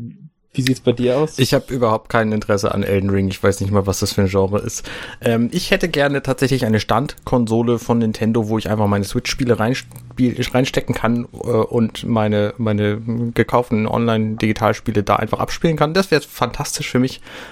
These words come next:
Speaker 2: Ähm, ich glaube aber nicht, dass das passieren wird. Ich würde mir tatsächlich gar nicht wünschen, dass die nächste Konsole, die sie bringen,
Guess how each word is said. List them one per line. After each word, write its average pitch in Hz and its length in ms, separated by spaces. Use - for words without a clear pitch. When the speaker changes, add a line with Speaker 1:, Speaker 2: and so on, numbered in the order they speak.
Speaker 2:
Ähm, 110 440
ich 120 80
glaube 117 280
aber 107 100
nicht, 123 200
dass 107 100
das - 120
passieren 135 320
wird. 156 160
Ich 139 140
würde 196 180
mir 175 140
tatsächlich 143 320
gar 131 140
nicht 123 140
wünschen, 165 300
dass 135 160
die 113 80
nächste 120 320
Konsole, 95 400
die 95 100
sie 98 100
bringen, 123 340